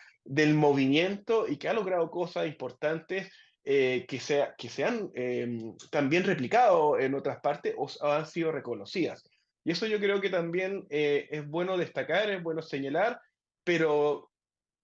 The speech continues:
te comento, Roger, que claro, queda mucho para avanzar y junto a ti, junto a la comunidad, junto a las organizaciones, vamos a seguir adelante para que esto siga creciendo y de manera rápida. Porque uno de los objetivos que,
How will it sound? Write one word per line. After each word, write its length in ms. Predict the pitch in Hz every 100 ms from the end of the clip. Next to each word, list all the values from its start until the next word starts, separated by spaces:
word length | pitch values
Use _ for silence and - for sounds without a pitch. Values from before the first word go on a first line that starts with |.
| _ _ - -
te 100 | 123
comento, 340 | 123 147 165
Roger, 260 | 190 202 185
que 80 | 139
claro, 320 | 151 117 -
queda 220 | 160 175
mucho 300 | 185 196 202
para 160 | 185 175
avanzar 480 | 165 160 214 254 226
y 220 | 147 82 -
junto 260 | 135 120 135
a 80 | -
ti, 300 | 165 185 180
junto 340 | 160 135 135
a 40 |
la 80 | 131
comunidad, 800 | 127 131 131 147 165 185 190 202 -
junto 180 | 151 139
a 40 | 139
las 140 | -
organizaciones, 540 | 135 120 - 196 233 - _ _ _
vamos 280 | - 147 147
a 40 | -
seguir 180 | 143
adelante 380 | 143 135 170 202
para 180 | 147 131
que 80 | 117
esto 180 | - -
siga 280 | - 165 175
creciendo 640 | 151 - 175 202 220 -
y 100 | 135
de 100 | 135
manera 300 | 139 160 208
rápida. 500 | 185 185 165 123 117 - _ _ _
Porque 300 | 165 175 214
uno 220 | 233 262 269
de 160 | 247
los 260 | 233 202 -
objetivos 540 | 170 - 208 208 233 -
que, 200 | 185